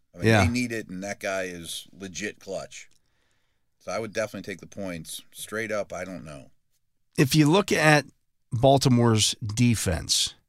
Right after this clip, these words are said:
Speaker 1: Mm-hmm.
Speaker 2: they're second in pass E P A allowed.
Speaker 1: Okay.
Speaker 2: They're fifth in rush E P A allowed. Um, but
Speaker 1: I don't
Speaker 2: no,
Speaker 1: think Cincy's gonna run the ball
Speaker 2: but
Speaker 1: well.
Speaker 2: no Marlon Humphrey.
Speaker 1: No, it's big.
Speaker 2: That,
Speaker 1: It's
Speaker 2: that's,
Speaker 1: big.
Speaker 2: that's huge to me. Like,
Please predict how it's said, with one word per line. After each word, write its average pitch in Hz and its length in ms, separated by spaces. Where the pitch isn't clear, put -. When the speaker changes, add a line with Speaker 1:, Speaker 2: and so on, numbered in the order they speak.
Speaker 1:
Mm-hmm. 90 180
Speaker 2:
they're 110 80
second 135 460
in 127 80
pass 123 440
E 113 140
P 95 240
A 87 100
allowed. 82 420
Speaker 1:
Okay. - 280
Speaker 2:
They're 113 160
fifth - 420
in 120 140
rush 120 360
E 101 120
P 92 220
A 87 140
allowed. 82 420
Um, 107 580
but 123 120
Speaker 1:
I 117 40
don't 175 140
Speaker 2:
no, 170 60
Speaker 1:
think - 60
Cincy's 143 340
gonna 98 140
run 104 140
the 117 40
ball 80 220
Speaker 2:
but 139 100
Speaker 1:
well. 175 160
Speaker 2:
no 220 80
Marlon 214 260
Humphrey. 123 560
Speaker 1:
No, 101 80
it's 101 120
big. 90 260
Speaker 2:
That, 147 80
Speaker 1:
It's 156 100
Speaker 2:
that's, 165 300
Speaker 1:
big. - 60
Speaker 2:
that's 170 240
huge 143 260
to 110 60
me. 98 220
Like, 113 280